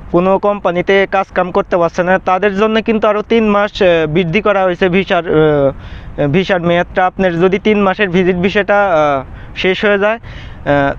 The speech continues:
তো আপনি আরও তিন মাস দুবাই থেকে কিন্তু আবার আরও তিন মাসের ভিজিট ভিসা বাই করতে পারবেন। তো তিন মাসের ভিজিট ভিসা বাই করার জন্য আপনাকে এক হাজার থেকে পনেরোশো দেরাম খরচ হবে বাংলাদেশিদের জন্য। এক হাজার থেকে পনেরোশো দেরামের মধ্যে আপনি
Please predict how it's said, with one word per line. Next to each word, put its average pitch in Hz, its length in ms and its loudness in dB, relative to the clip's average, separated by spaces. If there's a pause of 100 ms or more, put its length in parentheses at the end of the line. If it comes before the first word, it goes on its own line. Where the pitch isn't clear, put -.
(160)
তো 185 80 2
আপনি 190 260 0
আরও 196 240 0
তিন 220 240 0
মাস 202 260 0
দুবাই 196 340 0
থেকে 208 280 0
কিন্তু 214 280 0
আবার 202 240 0
আরও 180 200 -2
তিন 226 240 2
মাসের 202 280 0
ভিজিট 175 260 0
ভিসা 190 260 0
বাই 175 140 0
করতে 180 240 -4
পারবেন। 165 300 0
তো - 100 2
তিন 233 240 2
মাসের 220 260 0
ভিজিট 196 300 2
ভিসা 220 220 0
বাই 202 200 0
করার 220 260 0
জন্য 220 220 2
আপনাকে 202 360 0
এক 196 220 2
হাজার 196 220 2 (100)
থেকে 214 160 0
পনেরোশো 208 440 2
দেরাম 202 300 2 (380)
খরচ 196 240 -2
হবে 180 160 4
বাংলাদেশিদের 175 680 0
জন্য। 156 300 0 (480)
এক 160 180 0
হাজার 196 220 -2
থেকে 220 160 0
পনেরোশো 214 520 2
দেরামের 214 380 2
মধ্যে 214 280 2
আপনি 208 280 2